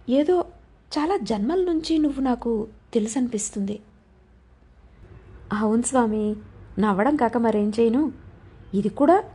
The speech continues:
మీరు చాలాసార్లు చెప్పారు, ఇప్పుడెందుకు దాని గురించి?"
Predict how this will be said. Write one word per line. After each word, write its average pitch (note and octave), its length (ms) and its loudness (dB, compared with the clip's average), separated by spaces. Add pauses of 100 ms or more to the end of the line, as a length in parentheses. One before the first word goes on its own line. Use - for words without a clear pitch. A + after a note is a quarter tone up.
(260)
మీరు E4+ 120 4
చాలాసార్లు D4 640 2
చెప్పారు, A3+ 420 -2 (760)
ఇప్పుడెందుకు G3 520 -2
దాని B3 180 0
గురించి?" B3+ 460 0